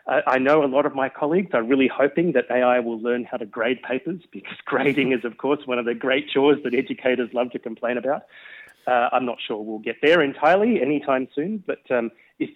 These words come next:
it can do that, um, that would be absolutely marvellous, um, particularly in the field of creative writing, although I think you will still always need a person involved in that process as well, just like you always need a person in the creative process, um, at the beginning of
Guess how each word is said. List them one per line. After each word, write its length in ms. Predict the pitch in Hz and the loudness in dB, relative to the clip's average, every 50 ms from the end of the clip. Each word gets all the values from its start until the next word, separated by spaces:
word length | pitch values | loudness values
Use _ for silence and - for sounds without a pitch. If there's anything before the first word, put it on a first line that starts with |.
| 131 | -10
it 60 | 117 - - - | -10 -10 -8 -4
can 140 | 135 170 208 202 | -2 -2 0 0
do 60 | 127 - 110 | -2 -2 -4
that, 140 | 110 139 - - _ _ _ - 123 | -4 -6 -6 -10 _ _ _ -8 -8
um, 100 | 113 113 113 | -6 -6 -6
that 80 | 127 120 | -6 -6
would 140 | 135 123 113 | -4 -4 -4
be 60 | 117 117 | -4 -6
absolutely 320 | 113 - _ - 113 101 101 113 | -6 -8 _ -18 -16 -12 -10 -8
marvellous, 380 | 123 147 160 - - - - _ _ _ - 120 | -6 -6 -8 -8 -12 -16 -18 _ _ _ -20 -18
um, 120 | 113 104 113 117 _ | -18 -16 -18 -20 _
particularly 360 | _ - - - - 117 110 110 | _ -14 -14 -12 -12 -14 -14 -12
in 40 | 107 | -14
the 80 | 107 - | -12 -10
field 160 | - 123 117 113 | -8 -6 -6 -8
of 60 | 101 - - | -10 -8 -6
creative 240 | 120 110 107 110 120 | -6 -6 -6 -4 -2
writing, 200 | 123 135 165 185 | 0 0 0 0
although 200 | 185 143 123 120 120 | 0 0 2 2 0
I 20 | 123 | 0
think 120 | - 120 - - | -2 -6 -6 -8
you 60 | 113 107 | -10 -12
will 120 | 113 - - - | -12 -12 -6 -2
still 200 | 135 131 123 117 - - - - - - - - 175 | 0 0 0 0 -2 -8 -14 -20 -20 -14 -4 0 2
always 280 | 175 185 190 180 165 - 175 | 4 6 6 4 4 4 2
need 120 | 151 143 143 | 2 2 2
a 20 | - 143 | 2 2
person 200 | 143 135 139 139 127 120 | 0 2 2 0 -2 -2
involved 300 | 110 110 110 117 117 110 117 | 0 0 0 0 0 -2 -4
in 40 | 107 113 | -6 -6
that 100 | 113 - - 117 | -8 -6 -4 -4
process 320 | 110 104 - - 117 95 117 104 | -4 -4 -6 -10 -12 -10 -12 -12
as 60 | 104 110 | -8 -6
well, 120 | 117 107 101 101 - | -6 -6 -6 -6 -10
just 120 | 120 - - | -10 -8 -8
like 120 | 113 107 - - | -8 -8 -6 -6
you 80 | 113 110 | -4 -2
always 180 | 113 110 110 110 117 | -2 -2 -2 -4 -6
need 120 | 107 107 110 | -10 -10 -10
a 20 | - - | -10 -10
person 200 | 120 110 - - 117 110 | -10 -10 -10 -12 -12 -12
in 40 | 107 104 | -12 -12
the 60 | 104 - | -6 -2
creative 260 | 123 127 120 117 - - - | 0 0 0 -2 -4 -8 -10
process, 340 | 104 - - - - - _ _ _ _ _ _ _ - - | -10 -10 -10 -14 -20 -20 _ _ _ _ _ _ _ -18 -16
um, 160 | 110 107 107 113 - 117 | -16 -16 -14 -14 -16 -16
at 40 | 107 - | -16 -16
the 60 | 104 113 | -16 -12
beginning 280 | 107 123 120 123 113 | -8 -8 -6 -6 -6
of 40 | 104 | -8